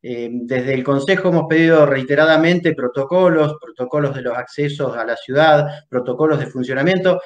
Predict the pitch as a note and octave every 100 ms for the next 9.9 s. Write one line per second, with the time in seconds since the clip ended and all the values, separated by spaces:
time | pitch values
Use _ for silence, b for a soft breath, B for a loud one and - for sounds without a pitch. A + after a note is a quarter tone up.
0 | B - E3+ D#3 F#3 B3 A#3+ G#3+ G#3+ B3
1 | G3+ F3 F3+ F3+ A#3+ G3 - D3 D#3+ F#3
2 | D#3+ D#3+ F3+ F3+ F3 D3+ C#3 B - E3+
3 | F3 E3 D3 D3+ F3 D#3 D3+ D#3+ D#3+ C#3
4 | - B2 B2 C3 D#3 D3 D3+ G#3+ E3 D3+
5 | C3+ B2+ B2+ B2+ B2+ B2 B B B2 A#2
6 | A2+ A#2 - A#2+ - B2+ A#2+ - B2 B2
7 | C#3+ E3 D#3+ C#3 D3+ G3 F3 D3+ D#3+ D#3+
8 | B - E3 E3 G3 B3+ B3 A#3+ - F3+
9 | G#3 B3 G3+ E3+ D#3+ F#3 G3 E3 -